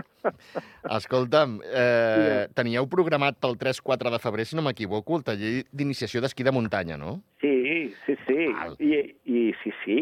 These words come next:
Speaker 2: es va fer.
Speaker 1: Correcte.
Speaker 2: Sí, tot un
Speaker 1: Va, va,
Speaker 2: èxit, sí.
Speaker 1: així m'agrada. Això és el que et volia preguntar, home.
Speaker 2: Sí.
Speaker 1: Va anar bé, eh?
Speaker 2: Va anar bé, perquè saps què passa? Que, eh, va ser molt complet, va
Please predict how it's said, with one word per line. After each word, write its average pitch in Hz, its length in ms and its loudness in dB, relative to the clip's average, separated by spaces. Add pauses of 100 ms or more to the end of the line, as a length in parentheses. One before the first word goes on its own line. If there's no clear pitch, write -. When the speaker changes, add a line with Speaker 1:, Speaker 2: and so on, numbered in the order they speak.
Speaker 2:
es 90 140 -2
va - 140 -10
fer. 95 260 -2
Speaker 1:
Correcte. 101 480 -2
Speaker 2:
Sí, 107 80 -4
tot 107 220 -4
un 110 60 2
Speaker 1:
Va, 117 100 4
va, 120 180 -2
Speaker 2:
èxit, 120 240 -2
sí. - 240 -10
Speaker 1:
així 101 300 -8
m'agrada. 76 400 -8
Això - 120 -10
és 101 60 -6
el 110 60 -2
que 107 60 -2
et 104 60 -2
volia 101 240 0
preguntar, 85 440 -4
home. 80 300 -6
Speaker 2:
Sí. - 180 -6
Speaker 1:
Va 107 60 4
anar 110 160 4
bé, 82 120 -6 (200)
eh? 127 40 -4 (800)
Speaker 2:
Va 160 100 0
anar 185 160 -6
bé, 170 140 -4
perquè 147 260 -6
saps - 160 -6
què 190 140 -2
passa? 185 320 -2
Que, 180 180 2 (400)
eh, 120 320 2
va 127 220 0
ser 165 80 0
molt 165 180 0
complet, 143 600 2 (120)
va 143 160 0